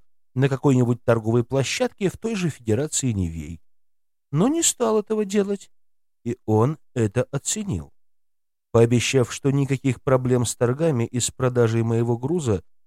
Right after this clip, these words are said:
на подконтрольной ему территории не будет. А если какой-то груз заинтересует его организацию, то они предложат мне достойную цену, и я просто сниму какой-нибудь лот с продажи.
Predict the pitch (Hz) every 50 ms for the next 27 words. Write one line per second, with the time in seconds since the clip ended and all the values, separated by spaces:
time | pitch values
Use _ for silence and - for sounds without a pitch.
0 | _ _ _ 190 202 208 - 220 208 - _ - 202 196 - - - 110 98 95
1 | 92 95 95 95 95 95 95 95 - - 107 110 117 - - 196 185 190 170 156
2 | 143 131 110 92 87 82 82 82 85 82 - _ _ _ _ _ _ _ _ _
3 | _ _ _ _ _ _ _ _ - 120 156 185 190 - - 190 190 - 180 -
4 | - 190 185 - 175 170 170 175 185 160 - - - 147 147 165 170 165 156 -
5 | 175 160 139 - - 165 160 160 - 160 156 160 165 165 196 208 214 - - 110
6 | 104 101 95 90 87 87 85 82 87 85 82 80 - - - - 87 85 90 -
7 | - _ _ _ _ _ _ _ _ _ - 180 180 - 180 190 226 233 - -
8 | 120 104 120 160 160 147 117 - - 123 113 104 123 113 - - - 170 180 180
9 | 135 107 92 87 - - - - 104 98 104 113 107 - - _ _ _ - 107
10 | 110 110 104 - 110 107 98 - - - 107 98 - _ - - - - 151 139
11 | 127 107 101 98 92 - 98 - - 104 101 101 104 104 120 113 - 147 165 220
12 | 240 226 - - - - - 202 196 131 95 82 76 80 - 82 69 -